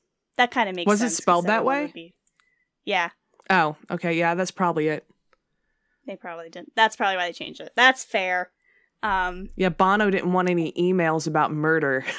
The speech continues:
Speaker 2: <laughs>
Speaker 1: Well, I think it would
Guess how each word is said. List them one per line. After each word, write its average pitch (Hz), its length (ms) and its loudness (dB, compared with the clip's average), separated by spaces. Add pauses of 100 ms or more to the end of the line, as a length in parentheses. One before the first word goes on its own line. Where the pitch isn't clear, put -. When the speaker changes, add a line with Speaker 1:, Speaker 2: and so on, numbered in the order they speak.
(300)
Speaker 2:
<laughs> 247 80 -2 (1300)
Speaker 1:
Well, 359 120 10
I 359 60 8
think 453 240 -4
it 330 100 0
would 277 140 2